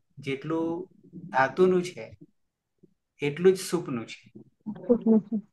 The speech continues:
Speaker 1: પણ ધાતુ સાધિતી એટલે લગભગ પચાસ ટકા કામ ઓછું થઈ જશે સૂપમાં જતા. જે નવું છે એ જ સૂપમાં કરવાનું રહેશે.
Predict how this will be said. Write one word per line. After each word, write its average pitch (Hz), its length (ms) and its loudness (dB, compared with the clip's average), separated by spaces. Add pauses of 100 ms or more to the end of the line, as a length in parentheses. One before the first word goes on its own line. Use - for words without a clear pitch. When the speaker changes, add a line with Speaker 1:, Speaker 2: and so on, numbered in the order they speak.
(280)
Speaker 1:
પણ 143 220 -2
ધાતુ 117 340 -2
સાધિતી 156 540 0
એટલે 156 220 -4
લગભગ 151 360 -8
પચાસ 147 340 -6
ટકા 147 240 -4
કામ 135 280 -4
ઓછું 127 260 -8
થઈ 110 200 -18
જશે 117 220 -20 (760)
સૂપમાં 131 500 -6
જતા. 113 300 -14 (400)
જે 131 100 -8
નવું 131 360 -2
છે 147 160 -6
એ 165 100 0
જ 170 40 -16
સૂપમાં 147 400 -4
કરવાનું 113 420 -6
રહેશે. - 320 -20